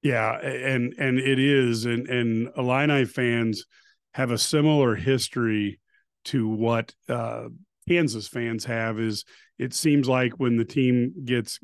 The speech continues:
good, the rug always gets pulled out from under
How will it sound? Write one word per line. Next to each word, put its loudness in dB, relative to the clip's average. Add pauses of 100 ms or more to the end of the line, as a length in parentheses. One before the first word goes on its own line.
good, 2 (540)
the 0
rug 2
always 2
gets -4
pulled -2
out 0 (120)
from -4
under 0